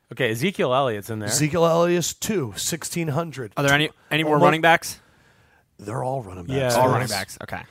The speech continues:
Speaker 1: So Le'Veon in there?
Speaker 2: Le'Veon is five.
Speaker 1: He does. Man, he missed four games or three games,
Speaker 2: And
Speaker 1: and
Speaker 2: he's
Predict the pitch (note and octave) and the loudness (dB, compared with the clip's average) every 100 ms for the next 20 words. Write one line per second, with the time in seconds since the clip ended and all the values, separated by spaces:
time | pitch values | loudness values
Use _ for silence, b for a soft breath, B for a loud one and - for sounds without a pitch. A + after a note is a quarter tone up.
0 | b - D#3 C3+ C#3 F3 G3+ G3+ F3+ G3 | b -6 -4 4 4 4 0 0 0 0
1 | A3 B3 A#2 A2+ C3 C#3 D#3 - B2 A#2+ | -2 -2 -4 -4 -2 -2 -4 0 2 2
2 | B2+ A2+ C3 B2+ B2 A#2 G2+ C3 C#3+ - | 0 -2 -4 -2 -4 -6 -6 -6 -8 -12
3 | - C#3 C#3+ B2+ A2+ G2+ G2+ G2+ A2+ C3 | -10 -8 -6 -6 -6 -8 -8 -10 -8 -10
4 | A#2+ A2+ A2+ | -6 -4 -2